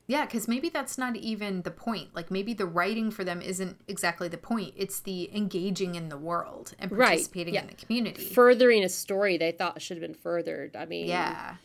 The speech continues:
Speaker 1: Mm-hmm.
Speaker 2: that's, yeah, I have, I have a hard ti-, I, I do get angry with people when, especially when people look down on fan fiction.
Speaker 1: Oh,
Speaker 2: "Oh, that's
Speaker 1: yeah.
Speaker 2: not real." I mean,
Speaker 1: Yeah.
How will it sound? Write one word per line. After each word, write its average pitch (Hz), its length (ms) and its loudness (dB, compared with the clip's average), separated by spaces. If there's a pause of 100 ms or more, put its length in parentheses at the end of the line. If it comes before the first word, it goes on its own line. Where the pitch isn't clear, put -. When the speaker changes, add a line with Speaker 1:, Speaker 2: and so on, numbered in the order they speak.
(180)
Speaker 1:
Mm-hmm. 190 300 -2
Speaker 2:
that's, 180 560 0 (800)
yeah, 120 160 -4
I 185 40 4
have, 208 140 6
I 202 100 2
have 220 80 2
a 240 80 4
hard 180 320 -2
ti-, - 160 -14
I, 185 200 0
I 185 120 0
do 185 200 -6
get 185 180 -2
angry 165 260 -4
with 160 140 -8
people 165 280 -8
when, 160 140 -6 (180)
especially 349 460 -4
when 381 120 0
people 262 300 -2
look - 280 -6
down 156 340 -4
on 220 140 -6
fan 247 260 -4
fiction. 285 300 -4
Speaker 1:
Oh, 214 160 0
Speaker 2:
"Oh, 170 40 -2
that's 147 220 -2
Speaker 1:
yeah. 147 60 -2
Speaker 2:
not 160 320 -4
real." 190 480 -2 (600)
I 208 60 0
mean, 202 60 0
Speaker 1:
Yeah. 170 300 2